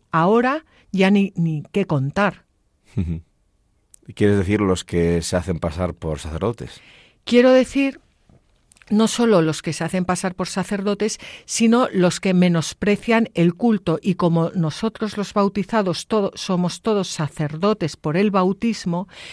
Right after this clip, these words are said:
Speaker 1: cuando, eh, ejercemos nosotros como si fuéramos, em, bueno, pues como, como, eh, pues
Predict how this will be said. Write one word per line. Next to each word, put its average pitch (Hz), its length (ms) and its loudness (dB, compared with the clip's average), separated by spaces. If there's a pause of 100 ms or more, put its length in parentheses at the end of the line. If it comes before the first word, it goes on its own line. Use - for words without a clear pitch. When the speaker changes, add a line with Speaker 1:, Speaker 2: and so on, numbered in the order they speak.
(280)
Speaker 1:
cuando, 175 640 4
eh, 160 480 2 (240)
ejercemos 196 920 2
nosotros 175 840 -2 (300)
como 185 260 6
si 175 200 -2
fuéramos, 196 840 2
em, 160 720 2 (340)
bueno, 185 340 4
pues - 220 -2
como, 170 360 2
como, 151 680 0 (640)
eh, 170 560 2 (220)
pues - 180 -2